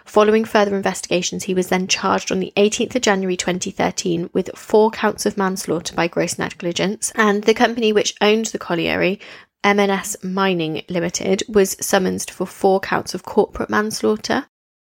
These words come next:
So who or what was to blame? None of the miners had reported any safety concerns at Gleichen, and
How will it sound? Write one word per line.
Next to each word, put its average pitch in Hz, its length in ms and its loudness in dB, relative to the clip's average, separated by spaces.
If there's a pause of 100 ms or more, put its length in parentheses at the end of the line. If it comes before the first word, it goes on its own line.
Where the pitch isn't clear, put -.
(680)
So 277 300 4
who 285 340 4
or 220 320 4 (140)
what 175 220 -2
was 185 180 -4
to - 100 -10
blame? 160 480 0 (260)
None 247 280 2
of 294 100 0
the 277 80 2
miners 208 300 2
had 185 120 -8
reported 180 460 -6
any 196 240 0
safety 185 380 -2
concerns 160 680 -4
at - 160 -2
Gleichen, 170 540 0
and 196 320 -2